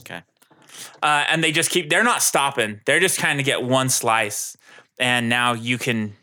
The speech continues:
Speaker 1: Uh, I still want him. Uh,
Speaker 2: Okay.
Speaker 1: that was my last captain's orders, so I, um, would like to chase after him and attack him if I can.
Speaker 2: Roll an athletics check or, or acrobatics.
Speaker 1: I'd rather athletics.
Speaker 2: Uh, nope. <laughs> Actually,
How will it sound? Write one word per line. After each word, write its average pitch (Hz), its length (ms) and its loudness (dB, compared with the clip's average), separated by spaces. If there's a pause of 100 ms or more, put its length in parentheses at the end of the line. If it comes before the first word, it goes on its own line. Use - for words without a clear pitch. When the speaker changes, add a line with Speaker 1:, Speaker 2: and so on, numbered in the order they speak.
(480)
Speaker 1:
Uh, 92 160 -2
I 131 160 2
still 120 280 0
want 90 200 -2
him. 90 220 -12 (240)
Uh, 117 140 2
Speaker 2:
Okay. 123 100 2
Speaker 1:
that 135 100 4
was 156 180 2
my 120 120 2
last 101 240 2
captain's 98 380 -4
orders, 95 340 -2
so 98 320 0
I, 104 460 0 (540)
um, 98 400 -2
would 101 160 -4
like 101 300 0
to 101 120 -8
chase 117 300 -2
after 113 280 -2
him 117 200 -4
and 104 160 -4
attack 110 340 -4
him 113 100 -6
if 101 140 -8
I 98 60 -6
can. 107 320 -10
Speaker 2:
Roll 139 160 0
an 151 80 -2
athletics 135 420 0
check 170 240 -2 (460)
or, 147 80 4
or 143 40 4
acrobatics. 131 880 -2 (1040)
Speaker 1:
I'd 101 140 -10
rather 120 300 4
athletics. 107 680 2
Speaker 2:
Uh, 107 160 2 (300)
nope. 233 1040 -2
<laughs> - 20 0
Actually, 226 460 4